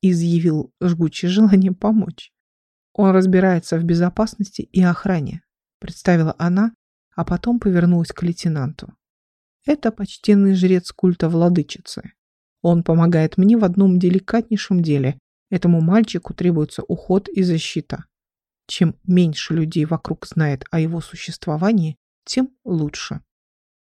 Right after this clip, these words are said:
Олив опешил. Он перевёл взгляд на старика, хотя только одежда делала его стариком.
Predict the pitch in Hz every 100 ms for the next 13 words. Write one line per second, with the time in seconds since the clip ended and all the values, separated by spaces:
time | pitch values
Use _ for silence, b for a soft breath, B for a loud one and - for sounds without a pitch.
0 | - 185 208 220 220 214 - 156 147 143
1 | 147 - _ _ _ _ _ 185 180 175
2 | 190 196 220 202 151 170 160 151 - 156
3 | - - 175 226 _ _ _ _ _ _
4 | _ _ 156 - 165 - 262 - - 220
5 | - 180 165 208 202 156 165 147 143 147
6 | 160 - - 180 - 156 139